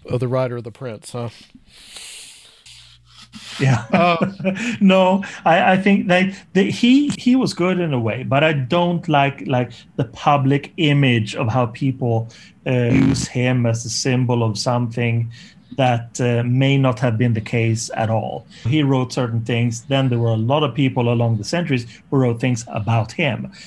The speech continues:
Speaker 2: That's the nature of the game. You know, when, when you're a public figure, uh, you will be, uh, touted, you will be forever criticized,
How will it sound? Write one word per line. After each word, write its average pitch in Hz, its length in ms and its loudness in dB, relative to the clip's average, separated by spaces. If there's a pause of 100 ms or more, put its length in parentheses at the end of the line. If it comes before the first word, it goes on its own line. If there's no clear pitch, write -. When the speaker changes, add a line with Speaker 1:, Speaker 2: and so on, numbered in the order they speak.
(180)
Speaker 2:
That's 247 240 -2
the 233 80 -2
nature 117 380 -2
of 98 100 -6
the 104 100 -4
game. 69 540 -6 (340)
You 143 80 -2
know, 101 220 0
when, 131 380 -4
when 143 160 -2
you're 143 160 2
a 117 80 -2
public 120 400 -2
figure, 123 640 0 (380)
uh, 123 320 0
you 123 320 -2
will 120 220 0
be, 117 360 -4 (100)
uh, 110 480 -4
touted, 120 580 -2
you 123 100 -2
will 117 100 -2
be 110 180 -2
forever 107 380 -4
criticized, 127 680 -2